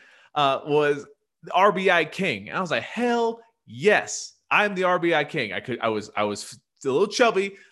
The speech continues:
I couldn't run very fast, so I couldn't score for myself, but I could make sure that my, my teammates were scoring all the time, which I felt really good because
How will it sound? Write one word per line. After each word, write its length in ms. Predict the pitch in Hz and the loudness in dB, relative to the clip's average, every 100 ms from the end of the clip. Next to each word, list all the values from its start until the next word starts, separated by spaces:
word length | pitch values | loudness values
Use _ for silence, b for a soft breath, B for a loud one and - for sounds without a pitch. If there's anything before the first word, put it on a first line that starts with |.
| B | B
I 100 | 104 | -12
couldn't 360 | - 151 185 | -2 0 0
run 280 | 190 190 214 | 0 2 2
very 240 | 180 170 143 | 4 4 4
fast, 380 | 139 120 113 | 2 2 2
so 80 | - | 0
I 60 | 123 | 0
couldn't 260 | 156 208 | 4 4
score 260 | 185 - 190 | 4 0 0
for 120 | 151 | 0
myself, 580 | 143 135 - 202 123 - b b _ | -4 -2 2 2 2 -2 b b _
but 80 | 123 | -2
I 60 | 127 | 0
could 160 | 120 | -2
make 240 | 131 180 170 | -2 -2 -2
sure 560 | - 165 156 143 139 B B | -6 -2 0 0 -2 B B
that 260 | - 131 120 | 0 0 0
my, 280 | 123 117 104 | -2 -2 -4
my 140 | 110 | -6
teammates 520 | 110 170 156 127 120 | -8 -8 -6 -4 -6
were 80 | 113 | -8
scoring 440 | - - 110 104 101 | -8 -2 -2 -2 -4
all 100 | 92 | -6
the 80 | |
time, 280 | 92 98 92 | -8 -10 -6
which 200 | 113 143 - | -4 -4 0
I 120 | 147 | 0
felt 240 | 143 156 | 0 -2
really 180 | 135 135 | -2 -6
good 300 | 123 139 147 | -2 2 2
because 240 | 131 127 | 0 -8